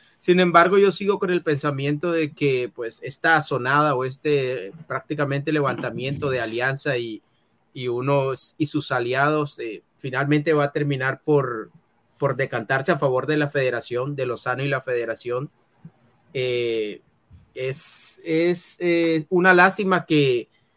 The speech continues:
que tenga que ser, eh, eh, de esta manera, pero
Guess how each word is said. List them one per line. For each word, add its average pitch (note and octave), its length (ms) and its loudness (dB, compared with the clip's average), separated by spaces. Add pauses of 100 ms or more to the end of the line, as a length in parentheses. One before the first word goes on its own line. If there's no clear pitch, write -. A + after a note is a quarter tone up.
(720)
que D#3 540 6
tenga E3+ 360 2
que E3+ 120 0
ser, F3+ 540 2
eh, C3+ 800 0 (800)
eh, D3+ 320 -4
de D#3+ 220 2
esta F#3+ 220 4
manera, F#3 560 4
pero C#3+ 560 4